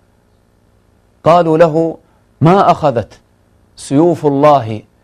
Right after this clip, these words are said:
من عدوها مأخذها؟" يعني هذه حرب نفسية، يقولون: "ما إلى الآن نحن ما قتلناكم كما يعني يحب الله تعالى وكما يريد الله تعالى، ما أخذت سيوفنا منكم مأخذها".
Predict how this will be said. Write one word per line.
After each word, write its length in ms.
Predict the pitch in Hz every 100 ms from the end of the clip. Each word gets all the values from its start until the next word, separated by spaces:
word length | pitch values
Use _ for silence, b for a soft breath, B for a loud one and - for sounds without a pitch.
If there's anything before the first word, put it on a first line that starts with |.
| _ _ _ _ _ 120
من 380 | 147 139 120 -
عدوها 760 | 110 127 160 147 131 117 117
مأخذها؟" 720 | 107 123 123 131 123 110 107 90 _ _ _ _ _ _ _ _ _ _ _ _ _ _ -
يعني 480 | 92 110 110 80 - - _ _ _ _ _
هذه 440 | 113 135 123 110 - - -
حرب 340 | - 151 165 120
نفسية، 600 | 123 - 165 143 113 92 _ _ _ _ _ _ _ _ _ _ -
يقولون: 340 | - 120 147
"ما 360 | 127 147 175 151
إلى 200 | 135 131
الآن 260 | 127 135
نحن 180 | 139 127
ما 200 | 123 180
قتلناكم 760 | 185 143 143 127 131 110 - 101 _ _ _ _ _ -
كما 460 | 143 127 117 78 -
يعني 320 | 120 107 117
يحب 340 | 110 101 117
الله 200 | 117 123
تعالى 300 | 120 104 113
وكما 300 | 110 135 117
يريد 260 | 117 131 113
الله 200 | 113 113
تعالى، 400 | 107 98 110 104
ما 260 | 127 208 190
أخذت 300 | - 123 -
سيوفنا 500 | 151 156 143 131 120
منكم 380 | 147 127 120
مأخذها". 600 | 113 110 - 113 101 98